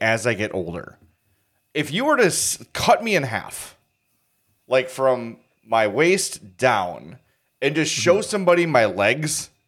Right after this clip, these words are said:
Speaker 2: So size seventeen pants.
Speaker 1: You, you, people would say, "That's a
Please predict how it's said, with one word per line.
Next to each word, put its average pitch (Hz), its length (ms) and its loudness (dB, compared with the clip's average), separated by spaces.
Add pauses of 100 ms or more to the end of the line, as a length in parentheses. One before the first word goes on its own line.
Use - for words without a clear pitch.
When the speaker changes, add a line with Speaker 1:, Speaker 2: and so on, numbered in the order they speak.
(200)
Speaker 2:
So 127 220 0
size 135 340 0
seventeen 131 640 -2
pants. - 520 -6
Speaker 1:
You, 165 180 -16 (560)
you, 156 80 -10
people 196 300 0
would 170 140 4
say, 147 300 2
"That's 208 320 2
a 160 420 4